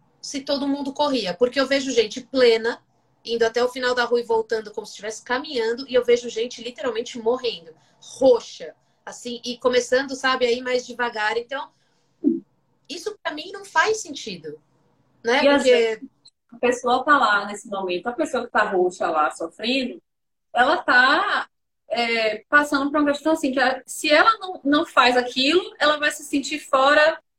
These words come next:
Speaker 2: do grupo, né? "Ah, mas eu tenho que fazer pra provar que eu posso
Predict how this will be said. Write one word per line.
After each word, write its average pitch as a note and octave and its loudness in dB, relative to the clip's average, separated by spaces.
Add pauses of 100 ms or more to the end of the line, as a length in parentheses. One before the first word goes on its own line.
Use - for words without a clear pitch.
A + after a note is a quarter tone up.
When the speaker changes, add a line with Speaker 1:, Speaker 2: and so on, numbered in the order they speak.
Speaker 2:
do C#4 0
grupo, A3+ -6 (200)
né? C4+ 4
"Ah, B3 8
mas G#3 -4
eu F#3+ -8
tenho A#3+ -4
que A#3+ -10
fazer C#4 4
pra - 0
provar C#4 4
que - -12
eu G4 -14
posso E4+ -2